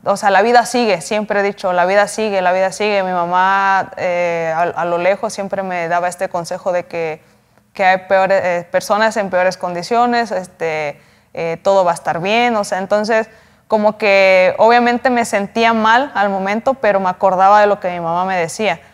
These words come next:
Entonces esto, eh, cuando yo estuve sola, o sea, que había momentos que me sentía literal súper triste,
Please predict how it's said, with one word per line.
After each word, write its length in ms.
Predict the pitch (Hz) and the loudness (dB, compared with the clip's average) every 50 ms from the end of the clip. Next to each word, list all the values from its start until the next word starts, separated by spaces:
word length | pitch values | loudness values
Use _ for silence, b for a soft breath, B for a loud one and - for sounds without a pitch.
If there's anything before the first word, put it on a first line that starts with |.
| b b b - | b b b -6
Entonces 480 | 190 190 180 185 185 190 185 202 202 | -6 -4 -4 -4 -6 -4 -4 -4 -4
esto, 880 | 208 196 196 202 _ - 208 202 196 196 190 185 180 170 165 139 92 - - _ _ _ _ _ _ _ - | -4 -4 -6 -6 _ 0 2 4 4 4 4 4 2 2 0 -2 -6 -10 -16 _ _ _ _ _ _ _ -6
eh, 220 | 175 180 185 180 185 | -4 -4 -2 -2 -2
cuando 200 | 202 190 196 196 | -2 -2 0 -2
yo 120 | 190 208 | -2 -2
estuve 640 | 214 208 - 247 240 233 240 233 226 226 220 214 202 | -2 -2 -2 -2 0 2 2 2 2 2 2 0 0
sola, 520 | 202 - - 233 226 233 247 269 302 370 392 - | -2 -2 2 4 4 6 6 4 2 2 -2 -6
o 120 | - 190 202 | -8 -6 -6
sea, 560 | - - 180 180 175 165 160 160 156 156 - - | -4 -4 -4 -2 0 0 0 -2 -2 -4 -6 -6
que 260 | 165 165 160 117 147 | -4 -4 -4 -2 -2
había 260 | 147 165 180 180 180 | -2 0 0 0 0
momentos 440 | 196 208 208 202 202 202 208 220 - | 0 -2 -2 -2 -4 -4 -4 -6 -6
que 80 | - 202 | -6 -6
me 140 | 185 180 | -6 -6
sentía 440 | 175 190 170 175 170 180 180 185 190 | -6 -8 -8 -6 -4 0 2 2 2
literal 540 | 190 196 185 185 - 180 175 175 175 185 185 B B B B B B _ - - _ _ | 2 0 -2 -2 -2 0 2 2 2 0 -2 B B B B B B _ -20 -20 _ _
súper 400 | - - 233 226 220 - - 233 | -8 -6 -4 -2 0 0 0 0
triste, 520 | - 214 220 247 - - - 294 320 392 | 0 -2 -2 -2 -2 2 4 4 4 4